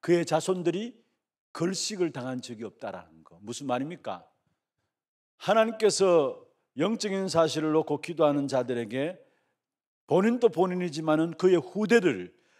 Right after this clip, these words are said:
하나님이 축복하신다는 부분들을 말씀하고 있는 것입니다. 그러면서 이십육 절에 그의 자손들에게 복이 임하다고 말씀했어요.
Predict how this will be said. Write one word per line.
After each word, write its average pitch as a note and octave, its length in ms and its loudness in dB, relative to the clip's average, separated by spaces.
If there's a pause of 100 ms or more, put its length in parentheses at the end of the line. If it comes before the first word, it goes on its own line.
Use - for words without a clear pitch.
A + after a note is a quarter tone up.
(100)
하나님이 A2+ 280 -6
축복하신다는 D#3 840 -4
부분들을 G2 420 -14
말씀하고 F#2 540 -12
있는 E2 160 -20
것입니다. - 240 -20
그러면서 F3+ 640 0 (240)
이십육 F3 580 -10
절에 D3 360 0 (460)
그의 D#3+ 300 4
자손들에게 C3 680 -4
복이 D3+ 320 0
임하다고 C3+ 680 -4
말씀했어요. G2 760 -12